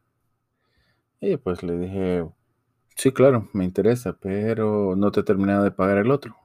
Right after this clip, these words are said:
No te preocupes", me dice, "te lo voy a tomar a cuenta y empezamos una nueva cuenta".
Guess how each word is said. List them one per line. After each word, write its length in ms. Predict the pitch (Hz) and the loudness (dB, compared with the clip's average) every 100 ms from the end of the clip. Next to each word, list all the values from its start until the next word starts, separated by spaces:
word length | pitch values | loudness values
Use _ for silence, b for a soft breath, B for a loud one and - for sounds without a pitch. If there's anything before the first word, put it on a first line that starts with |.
| - | -8
No 260 | 104 113 | -2 -2
te 100 | 120 | 0
preocupes", 560 | 117 120 123 120 151 151 | -2 0 0 2 0 0
me 100 | 95 | -4
dice, 160 | - - | -6 -8
"te 160 | 101 | -4
lo 120 | 95 87 | 0 2
voy 140 | 92 | 2
a 60 | 92 | 2
tomar 380 | 101 101 104 | 0 2 2
a 80 | 107 | 0
cuenta 600 | - 135 127 123 151 156 _ _ _ _ _ _ _ _ _ _ _ _ _ _ _ - | 0 2 2 2 -2 -4 _ _ _ _ _ _ _ _ _ _ _ _ _ _ _ 4
y 140 | 131 | 6
empezamos 520 | 120 101 87 95 92 | 6 2 0 0 2
una 180 | 90 87 | -2 -2
nueva 260 | 90 90 90 | 0 0 0
cuenta". 520 | 135 123 95 92 | -2 -2 -4 -10